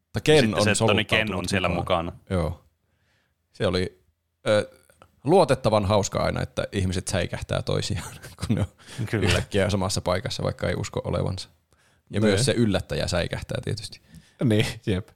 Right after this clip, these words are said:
Speaker 3: Sitä säikähtäisi kyllä ihan helvetisti, jos oikeasti auton takapenkillä olisi yhtäkkiä joku,
Speaker 2: Niin,
Speaker 3: jonka ei
Speaker 2: totta.
Speaker 3: odota olevan siellä.
Speaker 1: No joo.
Speaker 3: En tiedä,
Speaker 2: Jep.
Speaker 3: kun se pelkää
Speaker 2: Itselläkin lentäisi auto kyllä volta
Speaker 3: <laughs>
Speaker 2: ojaan kyllä.
Speaker 1: Mm.
Speaker 3: Niin.
Speaker 1: Sitten ne vissiin meni vaan sen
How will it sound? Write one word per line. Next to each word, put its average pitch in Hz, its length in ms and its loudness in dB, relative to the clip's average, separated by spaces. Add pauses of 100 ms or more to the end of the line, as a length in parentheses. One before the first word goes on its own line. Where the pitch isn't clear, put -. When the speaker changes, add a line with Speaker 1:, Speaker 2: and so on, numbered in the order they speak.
(800)
Speaker 3:
Sitä - 300 2
säikähtäisi 123 480 2
kyllä 123 140 2
ihan 127 200 4
helvetisti, 98 560 0
jos 95 120 0
oikeasti 98 440 0
auton 92 380 2
takapenkillä 92 520 -2
olisi 98 140 0
yhtäkkiä - 400 0
joku, 98 220 2
Speaker 2:
Niin, 117 200 2
Speaker 3:
jonka 113 220 2
ei 117 100 4
Speaker 2:
totta. 85 40 2 (100)
Speaker 3:
odota 110 180 4
olevan 113 420 2
siellä. - 340 -2
Speaker 1:
No 117 140 2
joo. 98 260 2 (360)
Speaker 3:
En 110 120 -2
tiedä, 113 120 4
Speaker 2:
Jep. 104 60 2
Speaker 3:
kun 113 60 0
se 120 100 2
pelkää 113 160 2
Speaker 2:
Itselläkin 113 440 2 (160)
lentäisi 98 500 0
auto 95 300 2
kyllä 87 300 -2
volta 87 380 -2 (320)
Speaker 3:
<laughs> - 320 4
Speaker 2:
ojaan 85 340 0
kyllä. 87 200 -6 (160)
Speaker 1:
Mm. 104 240 2 (340)
Speaker 3:
Niin. 107 360 2 (1200)
Speaker 1:
Sitten - 220 -2
ne 123 60 4
vissiin 127 260 0
meni 113 200 2
vaan 95 140 0
sen 92 160 -4